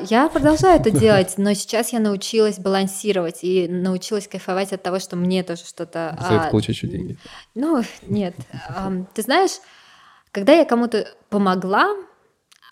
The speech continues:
Speaker 1: а, отдала эту энергию, я кайфую от того, что я задаю себе вопрос: «Вот если бы я не родилась, как жизни других людей бы поменялись бы?» И я вижу, что где-то что-то у кого-то могло бы
Speaker 2: Мгм.
Speaker 1: поменяться.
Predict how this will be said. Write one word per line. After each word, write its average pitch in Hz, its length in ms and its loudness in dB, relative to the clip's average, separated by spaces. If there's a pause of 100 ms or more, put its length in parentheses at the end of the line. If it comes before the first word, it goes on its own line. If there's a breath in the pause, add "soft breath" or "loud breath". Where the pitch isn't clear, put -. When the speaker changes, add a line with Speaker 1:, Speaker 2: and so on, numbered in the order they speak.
Speaker 1:
а, 196 400 0
отдала 190 360 -2
эту 185 160 -4
энергию, 175 520 -6
я 196 200 -4
кайфую 196 540 -2
от 202 100 -6
того, 214 240 0
что - 200 -6
я 208 160 -2
задаю 196 240 -2
себе 196 220 -10
вопрос: 190 340 -6
«Вот 175 100 -16 (380 soft breath)
если 277 220 -4
бы 269 80 -6
я 240 100 0
не 220 120 2
родилась, 190 440 -4
как 233 280 -6
жизни 220 360 -4
других 185 380 -10
людей 202 300 -4
бы 240 60 -8
поменялись 190 600 -4
бы?» 180 120 -14
И - 160 -20 (120)
я 214 280 -2
вижу, 285 300 0
что - 220 -4
где-то 202 460 -2
что-то 240 420 -2
у 190 60 -2
кого-то 214 360 -4
могло 202 300 -4
бы 202 320 -4
Speaker 2:
Мгм. 202 320 -4
Speaker 1:
поменяться. 208 640 0